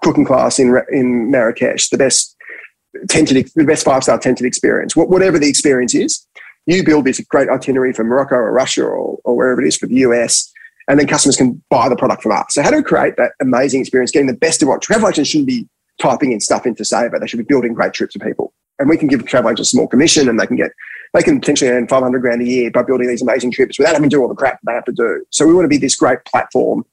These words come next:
platform of platforms, essentially. And we just think there's this massive gap in travel that people are, the travel businesses, Booking dot com is a bit like a bank. They haven't iterated their product for twenty years. Like, that's, they're essentially a really optimized list of hotels.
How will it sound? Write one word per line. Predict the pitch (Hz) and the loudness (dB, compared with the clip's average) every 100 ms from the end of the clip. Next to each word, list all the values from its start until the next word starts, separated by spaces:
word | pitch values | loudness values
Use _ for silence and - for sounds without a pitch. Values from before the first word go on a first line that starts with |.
| _ _ _ - | _ _ _ -4
platform | 160 - 139 | -2 2 2
of | 110 | 2
platforms, | 127 - 123 - - - - | 0 0 -2 -2 -6 -8 -8
essentially. | - - - - - 185 _ - | -6 -2 -2 0 -2 -4 _ 0
And | 143 139 - | 2 2 -2
we | - 104 | -10 -6
just | - | -2
think | 339 170 | 0 2
there's | - | 2
this | - | 2
massive | 139 139 - - | 2 2 0 2
gap | 127 123 - - | 0 0 -4 -6
in | 151 | -4
travel | 131 123 135 | 0 0 0
that | - | 0
people | 131 190 135 - | 0 0 0 -2
are, | - _ - - | -6 _ -20 -8
the | - | -2
travel | 170 175 | 2 4
businesses, | 151 131 127 120 - _ _ - | 2 0 0 -2 -4 _ _ -2
Booking | 190 147 | 2 2
dot | - | 0
com | 127 127 113 | 0 0 0
is | |
a | 151 | -4
bit | - | -4
like | 123 | -2
a | |
bank. | 117 123 - - | -2 -2 -4 -4
They | 139 | -2
haven't | - - _ _ _ _ 175 | -2 -6 _ _ _ _ 2
iterated | 139 120 120 | 4 4 2
their | 110 | 0
product | 127 120 104 | 0 0 0
for | 104 - | -6 -6
twenty | - 120 120 | -4 -4 -2
years. | 120 - - - _ - | -2 -2 -4 -6 _ -4
Like, | 131 | -2
that's, | 131 - - - - - | 0 -2 -6 -14 -20 -4
they're | 160 | 0
essentially | 165 160 135 | 2 4 4
a | |
really | 131 147 127 123 | 4 4 4 0
optimized | 139 - 127 110 113 123 | -2 -2 0 0 -2 -2
list | 120 - | -4 -4
of | 95 - - | -10 -12 -6
hotels. | 120 113 - - | -2 -2 -2 -6